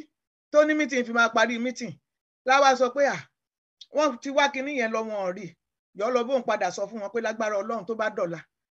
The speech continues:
òun á wá mú wá fún wọn. Tó bá fi máa padà dé, oní meeting ti parí meeting. You have password protected whatever it is you are doing. So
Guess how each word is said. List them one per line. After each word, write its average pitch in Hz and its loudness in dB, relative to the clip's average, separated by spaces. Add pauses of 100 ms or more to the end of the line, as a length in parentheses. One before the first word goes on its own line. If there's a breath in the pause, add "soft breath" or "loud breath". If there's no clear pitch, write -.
(200)
òun 175 -8
á 180 0
wá 214 0
mú 190 -10
wá 208 -2
fún 202 -12
wọn. 175 -12 (360)
Tó 302 12
bá 302 10
fi 262 2
máa 277 4
padà 233 2
dé, 233 -6
oní 240 -2
meeting 240 -6
ti 180 -10
parí 175 -4
meeting. 190 -14 (420)
You 226 2
have 226 4
password 285 4
protected 240 -2
whatever 214 -4
it 196 -8
is 233 -10
you 220 -6
are 208 -2
doing. 269 -8 (640)
So 415 0